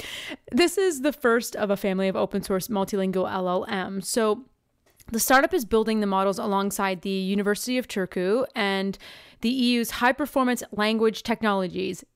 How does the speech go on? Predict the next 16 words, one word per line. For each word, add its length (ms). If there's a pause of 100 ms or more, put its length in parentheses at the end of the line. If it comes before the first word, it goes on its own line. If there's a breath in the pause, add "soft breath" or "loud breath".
(220)
H 280
P 160
L 160
T, 540
<laughs> 40
project. 800 (640 loud breath)
So 160
Poro 420
is 100
a 160
thirty-four 540
point 240
two 140
billion 520
parameter 380
model 520